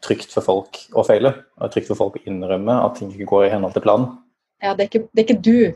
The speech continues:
Speaker 2: nødvendigvis som er problemet. Det er mange andre omstendigheter som bidrar til at ting har blitt sånn som det har blitt.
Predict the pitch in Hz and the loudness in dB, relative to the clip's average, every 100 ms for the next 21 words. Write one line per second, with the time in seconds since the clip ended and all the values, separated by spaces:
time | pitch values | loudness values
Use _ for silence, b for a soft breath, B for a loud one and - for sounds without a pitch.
0 | - 165 175 165 165 165 160 165 175 170 | -8 -6 -4 -4 -8 -10 -12 -6 -4 -2
1 | 156 180 180 180 180 _ _ 208 208 202 | -4 -2 0 0 -2 _ _ 0 0 2
2 | 185 214 185 - 180 - 202 214 180 165 | 2 2 2 -2 -4 -2 0 2 0 -2
3 | 165 180 180 202 170 170 180 165 - 180 | -4 -6 -2 -2 -2 -6 -6 -12 -10 -10
4 | 175 170 185 - - 185 170 190 190 226 | -10 -10 -12 -14 -18 -16 -10 -8 -2 -2
5 | - - | -2 -20